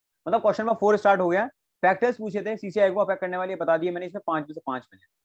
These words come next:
ठीक है। क्या कह रहा है क्वेश्चन, क्या था, factors taken by commission to determine dominance position of an enterprise are, तो क्या क्या है, देखो ये मैंने अपने नोट्स में लिखे थे, वही नोट्स वाली पूरी लैंग्वेज मैंने लिखी है, ठीक है,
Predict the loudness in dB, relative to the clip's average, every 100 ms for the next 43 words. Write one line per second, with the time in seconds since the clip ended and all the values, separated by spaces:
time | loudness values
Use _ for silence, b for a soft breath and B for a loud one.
0 | _ _ _ -6 -6 -6 _ _ _ _
1 | _ _ _ 0 4 4 2 -4 _ _
2 | -8 -4 -2 0 -2 -6 _ _ 2 2
3 | 2 -2 0 -2 -2 -2 -2 0 -2 -4
4 | -6 -10 -10 -8 -6 -4 -2 -2 -4 -8
5 | _ -4 2 2 2 0 -2 -2 -6 -4
6 | -6 -2 -2 -2 -4 -4 -2 0 -2 0
7 | 0 0 -2 2 2 2 -4 -4 -4 -4
8 | -4 -6 -6 -6 -4 -2 -2 -4 -2 -2
9 | 0 0 0 -2 0 0 0 -2 -4 -4
10 | -4 -6 -8 -6 -4 -2 -2 -6 _ -2
11 | -2